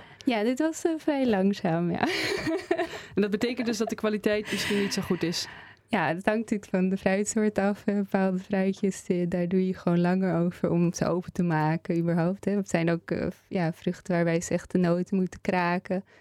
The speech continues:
Speaker 1: Nou ja, dan zijn ze wel even bezig voordat ze één, eh, vruchtje op hebben. Maar relatief voor de soort kan je dan kijken of dat snel of langzaam is. Ja.
Speaker 2: En, eh, je onderzoek heeft uiteindelijk als doel om, eh, te, eh, onderzoeken of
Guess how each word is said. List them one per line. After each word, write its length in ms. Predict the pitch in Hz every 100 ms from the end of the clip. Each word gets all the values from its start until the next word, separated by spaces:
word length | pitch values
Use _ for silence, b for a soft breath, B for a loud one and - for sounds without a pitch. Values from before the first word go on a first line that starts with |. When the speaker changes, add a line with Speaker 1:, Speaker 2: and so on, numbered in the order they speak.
| b
Speaker 1:
Nou 140 | - -
ja, 60 |
dan 120 | 160 175
zijn 240 | 170 170
ze 60 | -
wel 100 | 170
even 280 | 175 - 175
bezig 420 | 175 190 185 -
voordat 360 | 185 180 175
ze 100 | - -
één, 380 | 175 180 180
eh, 80 | 175
vruchtje 500 | - 185 190 - 175
op 140 | 180 -
hebben. 340 | 170 190 240 B B B B
Maar 140 | 170
relatief 520 | 175 180 180 - 196 -
voor 200 | 180 180
de 80 |
soort 520 | 175 - 175 180 196 -
kan 160 | 185
je 60 | 170
dan 160 | 170
kijken 360 | 185 - 160 -
of 120 | -
dat 220 | - 160
snel 320 | - 160 156 156
of 140 | -
langzaam 540 | 165 165 170 190 175 175 170
is. 160 | - _ _ _
Ja. 220 | 202 196 b b b b b -
Speaker 2:
En, 280 | 214 208 -
eh, 380 | 202 196 190 190 196
je 100 | 196
onderzoek 320 | 226 208 220
heeft 140 | 208
uiteindelijk 380 | 208 - 208 208
als 180 | 185 180
doel 280 | 196 214 208 -
om, 400 | 185 185 180 - -
eh, 100 | 180 175 170 175 - _ _
te, 280 | - 180 175 - _ _ _ _ _
eh, 100 | 180 175 170 170 175
onderzoeken 600 | - 180 170 208 190 180 -
of 360 | 180 - -